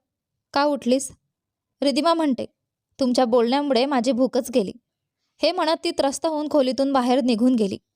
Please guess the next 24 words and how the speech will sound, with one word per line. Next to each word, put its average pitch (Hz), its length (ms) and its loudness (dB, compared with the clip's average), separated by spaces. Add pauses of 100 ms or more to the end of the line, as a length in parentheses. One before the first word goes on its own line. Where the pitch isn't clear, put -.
(600)
त्या 302 180 0
रात्री 349 380 0
ती 311 140 0
आदित्यच्या 277 560 0
अपार्टमेंटमध्ये 247 680 0
गेली. 220 240 -2 (680)
तिथे 254 220 2
त्याच्यासोबत 240 640 0
तिने 247 220 2
खूप 247 180 -4
सुंदर 247 340 2
वेळ 220 200 4
घालवला. 220 420 0 (800)
ती 339 100 2
त्याला 349 260 0
घट्ट 294 240 0
मिठी 302 300 0
मारून 285 300 2
त्याच्या 277 320 -2
छातीवर 262 380 2
डोकं 233 280 0
ठेवून 254 300 -2
पडली 233 280 -2
होती. 226 280 -4